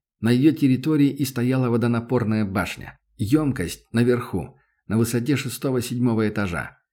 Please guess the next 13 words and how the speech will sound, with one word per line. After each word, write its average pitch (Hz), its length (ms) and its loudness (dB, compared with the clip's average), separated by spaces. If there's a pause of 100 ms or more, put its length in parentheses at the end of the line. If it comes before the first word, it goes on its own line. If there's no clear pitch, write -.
(200)
Из 107 180 0
охраны 117 600 0
пять-шесть 120 520 -2
человек 117 560 -2
постоянного 110 540 -2
караула. 107 600 -2 (380)
Где 113 160 0
располагаются, 110 840 -2 (280)
капитану 131 520 0
это 117 220 -4
тоже 120 340 -2
было 110 260 0
неизвестно. 98 640 -2